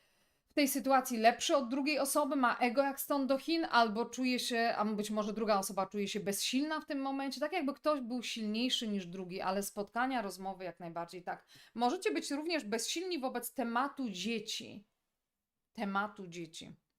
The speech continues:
Waga. Z wagą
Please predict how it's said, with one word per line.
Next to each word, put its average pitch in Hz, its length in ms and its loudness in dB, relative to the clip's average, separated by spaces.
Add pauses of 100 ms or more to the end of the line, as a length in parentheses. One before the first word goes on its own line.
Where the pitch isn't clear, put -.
(640)
Waga. 180 520 0 (920)
Z 202 140 -4
wagą 311 480 4